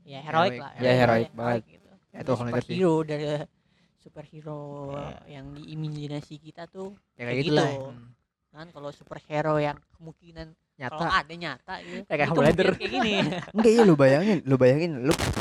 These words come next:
Speaker 3: lah kayak, kayak Spider-Man itu kan baik hati tuh. Nggak mungkin, anjing, nggak mungkin sebaik itu, anjing. Maksudnya tuh minim-minim paling nyari
Speaker 1: Iya,
Speaker 3: duit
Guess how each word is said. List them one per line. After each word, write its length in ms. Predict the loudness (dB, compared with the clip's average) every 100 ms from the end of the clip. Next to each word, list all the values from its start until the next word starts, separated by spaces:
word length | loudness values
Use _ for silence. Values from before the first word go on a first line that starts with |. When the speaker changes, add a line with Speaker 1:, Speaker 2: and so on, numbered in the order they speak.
| -4 -6
Speaker 3:
lah 120 | -8
kayak, 180 | -12 -14
kayak 160 | -14 -14
Spider-Man 380 | -8 -4 0 0
itu 120 | -2
kan 120 | -6 0
baik 180 | 0
hati 200 | 0 -4 -4
tuh. 160 | -4
Nggak 220 | -4 -4 -4
mungkin, 360 | -6 -10 -4 0
anjing, 300 | 0 -2 -4
nggak 160 | -2
mungkin 220 | -2 -4 -4
sebaik 320 | -2 0 0
itu, 240 | -2 -4 -2
anjing. 200 | -2 -4
Maksudnya 280 | -2 0 2
tuh 120 | 4
minim-minim 400 | 6 6 4 2
paling 180 | 0 4
nyari 200 | 6 8
Speaker 1:
Iya, 80 | 8
Speaker 3:
duit 160 | 8